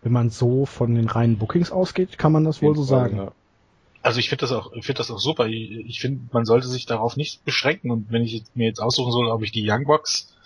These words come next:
Speaker 3: lieber sehe oder, keine Ahnung, ein Team aus Adam Page und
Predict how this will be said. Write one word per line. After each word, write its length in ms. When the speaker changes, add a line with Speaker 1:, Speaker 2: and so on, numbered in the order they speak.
Speaker 3:
lieber 220
sehe 420
oder, 300
keine 240
Ahnung, 340
ein 100
Team 220
aus 240
Adam 180
Page 360
und 500